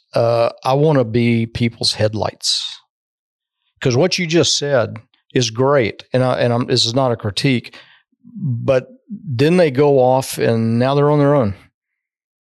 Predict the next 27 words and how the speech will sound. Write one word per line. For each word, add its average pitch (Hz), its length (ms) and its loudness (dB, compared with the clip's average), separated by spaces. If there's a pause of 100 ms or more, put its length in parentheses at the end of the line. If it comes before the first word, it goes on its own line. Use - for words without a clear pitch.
(180)
you 123 120 0
know, 123 200 0
and 117 260 -2
people 131 340 0
aren't 131 200 2
as 113 100 -2
nice 127 300 -2
as 113 120 -4
they 113 140 -4
are 117 200 -2
here, 110 360 -4 (560)
and, 120 480 0 (200)
you 220 420 -4
know, 113 100 0
people 120 260 -2
take 123 200 0
advantage 127 440 0
of 117 160 0
them 113 120 -2
and 113 120 -2
stuff - 320 -2
that, 127 120 -2
'cause 120 180 -4
they 120 80 -4
can't 147 320 0
see 131 360 -2
ahead. 110 420 -2